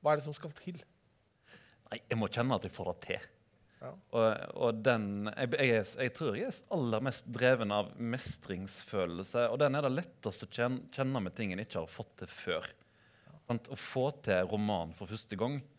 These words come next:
Speaker 2: er veldig tilfredsstillende. Få til roman for andre gang,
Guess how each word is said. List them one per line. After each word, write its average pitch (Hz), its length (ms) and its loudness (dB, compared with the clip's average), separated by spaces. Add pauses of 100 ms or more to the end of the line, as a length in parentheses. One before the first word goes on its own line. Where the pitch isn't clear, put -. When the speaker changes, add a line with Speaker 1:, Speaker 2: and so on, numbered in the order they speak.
(340)
Speaker 2:
er 92 120 -4
veldig 90 340 2
tilfredsstillende. 95 600 -2 (380)
Få - 160 0
til 110 160 0
roman 113 320 4
for 95 200 -8
andre 117 280 0
gang, 120 240 2